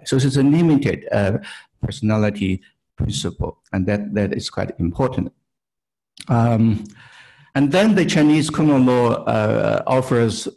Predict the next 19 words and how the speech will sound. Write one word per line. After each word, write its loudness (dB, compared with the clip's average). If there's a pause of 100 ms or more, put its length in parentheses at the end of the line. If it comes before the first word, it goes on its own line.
(220)
both, 0 (100)
uh, -4
protective -4
and, 0
uh, -2
passive -4
personality 0
principle. -8 (380)
The -2
law 4
states, -2
is -4
stated -6
in 0
that -2
way, -4
right? -6
It -14
says -2